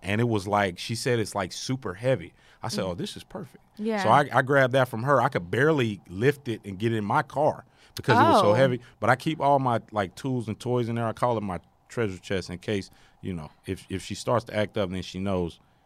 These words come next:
Speaker 2: And you go to the chest.
Speaker 1: Then I have to go
Speaker 2: It's
Speaker 1: to
Speaker 2: like
Speaker 1: the
Speaker 2: grandma
Speaker 1: treasure
Speaker 2: going
Speaker 1: chest.
Speaker 2: to get a switch.
Speaker 1: Ah,
Speaker 2: I know what
Speaker 1: I have
Speaker 2: time
Speaker 1: some
Speaker 2: it is.
Speaker 1: stuff.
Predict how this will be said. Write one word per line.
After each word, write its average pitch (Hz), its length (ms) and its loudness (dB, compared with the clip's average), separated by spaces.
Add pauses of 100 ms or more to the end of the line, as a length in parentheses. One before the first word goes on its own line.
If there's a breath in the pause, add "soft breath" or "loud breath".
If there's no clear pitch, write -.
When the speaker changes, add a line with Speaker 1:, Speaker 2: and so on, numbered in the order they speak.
(160)
Speaker 2:
And 202 120 -4
you 202 80 -4
go 196 120 -4
to 190 120 -10
the 185 100 -10
chest. 185 320 -10
Speaker 1:
Then - 140 0
I 92 60 0
have 101 180 -4
to 87 80 -10
go 90 80 -2
Speaker 2:
It's 87 60 0
Speaker 1:
to - 40 0
Speaker 2:
like - 60 0
Speaker 1:
the 90 40 -2
Speaker 2:
grandma 104 200 0
Speaker 1:
treasure 196 140 0
Speaker 2:
going 190 140 -4
Speaker 1:
chest. 185 80 -6
Speaker 2:
to 190 40 -8
get 190 80 -8
a - 20 -10
switch. 190 540 -10
Speaker 1:
Ah, 139 380 2
Speaker 2:
I - 40 0
know 190 160 0
what 196 120 2
Speaker 1:
I 123 80 8
have 185 200 8
Speaker 2:
time 165 140 4
Speaker 1:
some - 160 2
Speaker 2:
it 156 100 6
is. - 60 0
Speaker 1:
stuff. 302 140 0